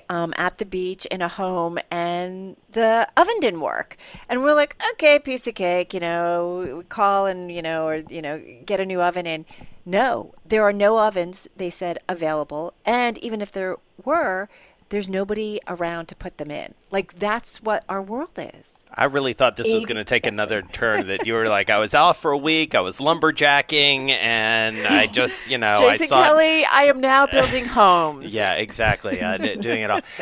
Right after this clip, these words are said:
Speaker 2: And so, so, Ali, so synthesize this into an economy. I mean, this is the question that we ask any, uh, smart economist that we have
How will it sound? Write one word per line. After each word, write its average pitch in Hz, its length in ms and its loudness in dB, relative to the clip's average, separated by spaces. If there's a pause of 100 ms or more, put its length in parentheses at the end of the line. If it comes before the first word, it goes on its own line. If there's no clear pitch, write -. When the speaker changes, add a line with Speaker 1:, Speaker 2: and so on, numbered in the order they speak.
Speaker 2:
And 202 180 -2
so, 214 520 2 (100)
so, - 260 2
Ali, 220 300 4
so 214 340 -2 (120)
synthesize 269 640 0
this 196 180 0
into 143 760 -4
an 120 100 -4
economy. 127 640 -2
I 107 40 -4
mean, 123 180 -6
this - 180 -4
is 175 100 -6
the 156 140 -4
question - 320 0
that 117 80 -8
we 117 180 -2
ask 104 340 0 (160)
any, 131 480 -4 (360)
uh, 113 240 4
smart 131 320 0
economist 120 760 -4
that 107 320 -2
we 110 160 -8
have 120 320 0